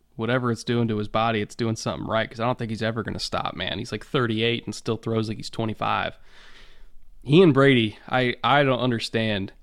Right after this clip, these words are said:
how they are completely defying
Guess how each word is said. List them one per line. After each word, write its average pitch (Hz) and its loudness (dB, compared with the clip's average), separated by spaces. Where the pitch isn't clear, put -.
how 107 -2
they 110 2
are 98 -4
completely 127 0
defying 104 -2